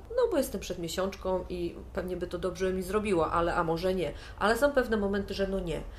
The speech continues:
Każdy ma do tego jak najbardziej prawo, ale jeżeli jest taka furtka,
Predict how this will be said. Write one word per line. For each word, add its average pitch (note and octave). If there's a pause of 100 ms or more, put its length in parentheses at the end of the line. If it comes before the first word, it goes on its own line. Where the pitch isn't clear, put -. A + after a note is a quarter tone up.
(260)
Każdy A3
ma G3
do F#3
tego F3
jak F3+
najbardziej F3+
prawo, D#3
ale E3+
jeżeli G3+
jest -
taka -
furtka, A#3+